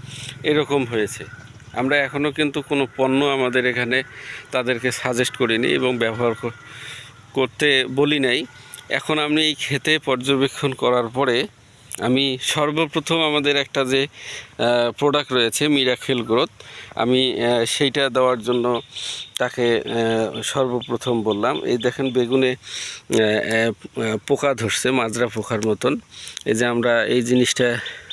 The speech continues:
দেখাচ্ছি, এই যে দেখেন ভিতরে, আহ, এই যে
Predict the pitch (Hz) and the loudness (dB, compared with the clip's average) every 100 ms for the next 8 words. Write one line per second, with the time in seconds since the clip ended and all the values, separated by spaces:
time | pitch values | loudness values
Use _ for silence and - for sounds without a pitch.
0 | - 110 123 - - - 135 220 - - | -10 -2 0 0 -2 0 -2 -4 -10 -18
1 | - - - - 131 123 117 113 104 107 | -16 -16 -16 -8 0 2 2 0 0 -2
2 | 117 117 113 - 101 113 - - - - | 0 0 -2 -2 0 0 -2 -12 -20 -18
3 | - - - 107 110 107 104 104 95 - | -18 -18 -4 0 2 2 2 -2 -6 -4
4 | 120 120 117 107 98 | 2 4 4 2 0